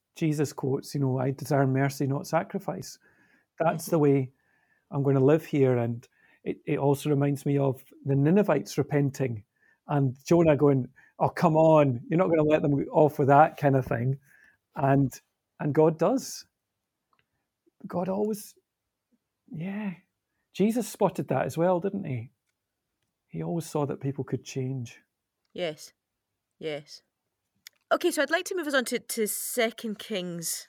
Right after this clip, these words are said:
Speaker 3: nine.
Speaker 1: Yep.
Speaker 3: So we're jumping always, obviously, forward in the, the chronological narrative, but we are reaching this point where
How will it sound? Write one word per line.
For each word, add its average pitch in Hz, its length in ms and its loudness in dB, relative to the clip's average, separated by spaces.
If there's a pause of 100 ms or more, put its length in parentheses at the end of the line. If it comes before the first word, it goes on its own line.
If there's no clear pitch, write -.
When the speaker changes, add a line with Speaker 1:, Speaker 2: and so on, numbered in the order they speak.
Speaker 3:
nine. 165 340 -2 (960)
Speaker 1:
Yep. 143 320 2 (640)
Speaker 3:
So 196 300 -4
we're 190 180 -2
jumping 254 440 -2 (120)
always, 208 340 -4
obviously, 202 340 -6
forward 185 400 -6
in 180 180 -4
the, 170 320 0
the 160 460 0
chronological 226 480 -2
narrative, 196 640 -4 (560)
but 185 160 -2
we 196 200 -2
are 175 440 2
reaching 196 360 -8
this 180 140 -6
point - 340 -8
where 156 300 0